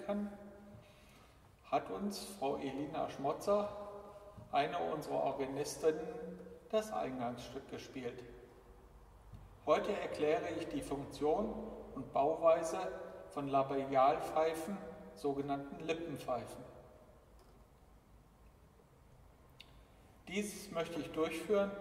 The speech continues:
an unserer Orgel, die zweitausenddrei von Andreas Schmidt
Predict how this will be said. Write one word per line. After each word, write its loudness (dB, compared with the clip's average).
an -2
unserer -2
Orgel, 4
die -6
zweitausenddrei 6
von 0
Andreas 0
Schmidt -4